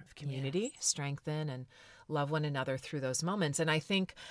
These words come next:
Speaker 1: when it started to rain, it, it, it literally just did feel like another day. And to be honest, we didn't understand that what was happening behind us until we hit adversity in front of us. And we realized there's no going back, so we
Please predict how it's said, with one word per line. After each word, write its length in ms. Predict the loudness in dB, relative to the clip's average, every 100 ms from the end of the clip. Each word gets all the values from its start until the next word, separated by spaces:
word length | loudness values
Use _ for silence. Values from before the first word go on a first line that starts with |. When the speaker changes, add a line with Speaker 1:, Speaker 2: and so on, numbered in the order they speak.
| -6
Speaker 1:
when 120 | 2 4
it 100 | 4
started 380 | 6 8 8
to 80 | 6
rain, 240 | 4 4 2
it, 180 | 0 4
it, 140 | 4 6
it 180 | 2 4
literally 380 | 6 8 6 6
just 380 | 6 4 2
did 220 | 4 4 2
feel 540 | -6 0 2 2 2
like 280 | 0 -2 -2
another 320 | -4 -2 -4
day. 400 | -2 -2 -2 -2
And 120 | -2
to 100 | -2
be 140 | 0 0
honest, 460 | 0 2 2 2 2
we 240 | 0 2
didn't 220 | 4 4
understand 720 | 2 0 0 0 0 2 2 4
that 280 | 2 0 -2 -16 -20 -20 -8 6
what 180 | 8
was 160 | 10 10
happening 580 | 10 8 8 4 2 -2 -6 0
behind 600 | 0 0 -2 0 0 4
us 320 | 4 4 2 0
until 540 | 0 0 4 4 4
we 200 | 4 2
hit 420 | 2 4 6 6 2 _ -20 -20 -10 2
adversity 640 | 2 6 6 6 4 4
in 100 | 2
front 380 | 0 0 2 4
of 100 | 4
us. 520 | 4 4 2 2 2 0 -14 -20 -10 2
And 240 | 6 6
we 140 | 6 6
realized 760 | 4 4 6 6 6 6 4
there's 180 | 4 6
no 160 | 4 4
going 340 | 4 4 2
back, 320 | 4 4 4 2
so 140 | 0
we 140 | 0